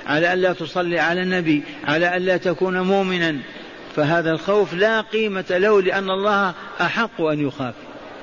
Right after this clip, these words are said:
"أتخشونهم فالله حق أن تخشوه إن كنتم مؤمنين". رابعا، من ثمرات القتال دخول الناس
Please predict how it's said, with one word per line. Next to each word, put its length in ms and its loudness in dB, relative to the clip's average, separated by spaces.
"أتخشونهم 880 2
فالله 480 0
حق 260 -4
أن 140 -2
تخشوه 520 2
إن 160 -2
كنتم 300 -2
مؤمنين". 640 -2
رابعا، 720 2
من 160 -6
ثمرات 640 2
القتال 760 0
دخول 460 4
الناس 480 0